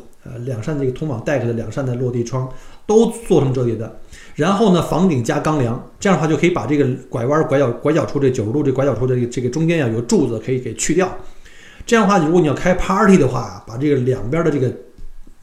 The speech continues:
这个折门全部打开，就可以跟你的屋子，就你户外区域啊，跟屋子可以瞬间融为一体，特别豪气啊，绝对的特别豪气。因为我见过几个装修是这么做的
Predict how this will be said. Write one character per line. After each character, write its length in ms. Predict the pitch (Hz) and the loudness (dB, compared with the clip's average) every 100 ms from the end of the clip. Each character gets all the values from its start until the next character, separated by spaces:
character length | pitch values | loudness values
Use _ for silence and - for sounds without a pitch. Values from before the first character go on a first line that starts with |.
| - _ - | -20 _ -6
这 140 | 139 | -4
个 60 | 123 | 0
折 160 | 143 | 0
门 200 | 143 131 | 2 0
全 260 | - - 175 | -2 -2 2
部 100 | 196 | 2
打 100 | 190 | 2
开， 380 | - 131 131 - - - - - | -2 -6 -6 -12 -20 -20 -20 -4
就 120 | 196 | 2
可 120 | 180 | 6
以 80 | 180 | 8
跟 140 | 190 | 8
你 60 | 180 | 6
的 100 | 131 | 2
屋 260 | 127 202 208 | 0 0 0
子， 180 | 151 123 | 0 0
就 100 | 131 | 0
你 120 | 123 | 0
户 300 | - - 202 | -4 -2 2
外 160 | 160 | 4
区 180 | 131 160 | 2 2
域 60 | 151 | 2
啊， 80 | 123 | 2
跟 220 | 147 156 | 0 -2
屋 100 | 160 | -2
子 80 | 139 | -2
可 120 | 151 | 0
以 160 | 143 131 - - - - | -2 -4 -14 -20 -20 -8
瞬 340 | - 294 190 | 0 4 4
间 220 | 143 139 | 4 4
融 160 | 127 127 | 4 2
为 160 | 131 123 | 2 2
一 20 | |
体， 220 | - 123 | -2 -10
特 260 | - 196 147 | -8 -4 -2
别 200 | 123 131 | -2 -4
豪 420 | 127 - 135 160 | -6 -10 2 4
气 220 | 185 156 | 4 2
啊， 160 | 113 92 - | -2 -6 -8
绝 160 | 123 | -2
对 160 | 175 151 | 2 2
的 100 | 127 | 0
特 160 | - | -2
别 80 | 120 | -6
豪 220 | 117 101 | -6 -8
气。 220 | 113 117 - - - - | -8 -8 -10 -18 -20 -6
因 120 | 170 | -2
为 60 | 147 | 0
我 60 | |
见 240 | 123 175 143 | 2 0 0
过 80 | 127 | -2
几 100 | 113 | -4
个 60 | |
装 180 | 117 131 | -2 0
修 100 | 135 | 0
是 140 | 131 | 0
这 100 | 127 | -2
么 120 | 127 113 | -2 -2
做 240 | 131 | -4
的 100 | 104 | -4